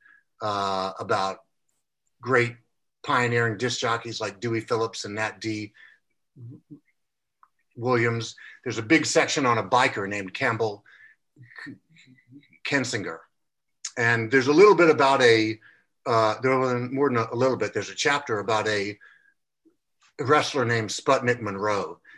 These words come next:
And I'm gonna, uh, leave you with, uh,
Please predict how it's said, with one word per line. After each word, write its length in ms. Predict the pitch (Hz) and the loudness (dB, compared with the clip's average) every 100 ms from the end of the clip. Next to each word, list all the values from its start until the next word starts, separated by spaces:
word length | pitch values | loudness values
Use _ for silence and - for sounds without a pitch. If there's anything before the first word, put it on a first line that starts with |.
| _ | _
And 100 | 120 | -4
I'm 140 | 113 110 | -2 2
gonna, 340 | 120 113 107 - | 2 2 0 0
uh, 440 | 113 104 101 101 98 _ _ _ _ | 0 0 -2 -4 -8 _ _ _ _
leave 280 | 139 165 151 | 4 4 6
you 140 | 131 | 0
with, 420 | 117 120 113 - - _ _ _ | 4 4 4 0 -18 _ _ _
uh, 420 | 120 110 107 101 | 0 2 2 0